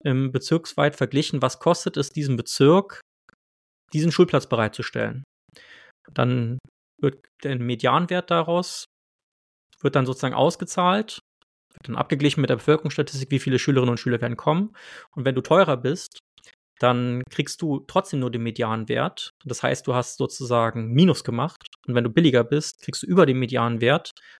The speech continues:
und hast Plus gemacht. Gleichzeitig führt es aber in so einer Spiralbewegung dazu, dass ein ständiger Kostendruck entsteht und auf diese Art und Weise, ähm, werden die Kosten insgesamt nach unten gedrängt und führen dazu, dass man eben guckt, dass, wie man, kann man's billiger bereitstellen.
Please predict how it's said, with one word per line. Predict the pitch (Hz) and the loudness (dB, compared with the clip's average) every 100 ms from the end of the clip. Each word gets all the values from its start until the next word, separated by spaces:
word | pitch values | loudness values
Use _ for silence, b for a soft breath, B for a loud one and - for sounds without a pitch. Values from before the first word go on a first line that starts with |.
| _ | _
und | - | -6
hast | 147 - | -6 0
Plus | 135 - | 0 0
gemacht. | - 117 135 _ _ _ B B B _ | -4 -16 -16 _ _ _ B B B _
Gleichzeitig | 131 127 170 160 | 0 2 2 2
führt | 175 160 | 2 2
es | |
aber | 147 139 | 2 2
in | 139 | 2
so | 131 | 0
einer | 135 | -2
Spiralbewegung | - 135 113 127 170 131 123 117 117 | -2 -2 2 2 0 -2 -2 -2 -4
dazu, | 113 - 147 165 - | -6 -4 -4 -4 -4
dass | 123 - | -8 -6
ein | 123 | -2
ständiger | 139 135 123 | 2 2 2
Kostendruck | 120 175 - - 120 | 2 0 0 -4 -2
entsteht | 123 - 127 131 | -4 -2 0 0
und | 147 | -2
auf | 117 | -2
diese | 143 139 | 0 0
Art | 131 131 | 0 -2
und | 120 | 2
Weise, | 127 147 131 147 - _ b b b _ | 4 4 2 0 -4 _ b b b _
ähm, | 127 120 120 120 127 | 0 2 0 -4 2
werden | 123 | 2
die | 131 | 4
Kosten | 139 - | 0 -2
insgesamt | 123 180 - 120 117 117 - | -2 -2 -4 -6 -4 -4 -6
nach | 135 113 | -8 -4
unten | 135 139 | -4 -4
gedrängt | - - 135 | -4 0 0
und | 147 123 | 0 0
führen | - 156 | 2 4
dazu, | 139 127 - 135 139 - b b | 4 2 2 2 0 -4 b b
dass | - - | -10 -6
man | 135 | -4
eben | 135 | -2
guckt, | - - | -2 0
dass, | 143 | 0
wie | 127 | 0
man, | 151 143 | 0 2
kann | 156 | 2
man's | 147 - | 2 0
billiger | 175 147 110 | 2 2 2
bereitstellen. | 110 107 - 117 107 | -2 -4 -6 -8 -8